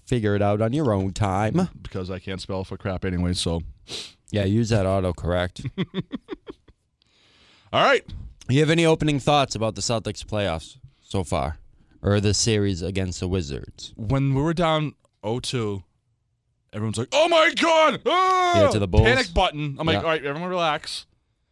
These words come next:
Speaker 2: Relax." And then we won two on the road and two at home.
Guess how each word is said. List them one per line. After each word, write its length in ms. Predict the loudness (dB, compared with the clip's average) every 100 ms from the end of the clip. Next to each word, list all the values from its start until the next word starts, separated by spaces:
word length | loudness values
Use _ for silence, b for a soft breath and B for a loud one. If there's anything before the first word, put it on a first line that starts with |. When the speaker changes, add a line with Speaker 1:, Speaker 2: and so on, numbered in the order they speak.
| _
Speaker 2:
Relax." 520 | -4 0 -2 -4 -14 -16 _ _ _ _ _ _ _
And 120 | 2
then 140 | 4 4
we 80 | 2
won 220 | 2 2
two 160 | 0
on 60 | 0
the 80 | 0
road 400 | 2 0 -2 -8
and 80 | -10
two 180 | -4 -4
at 60 | -2
home. 280 | -2 -4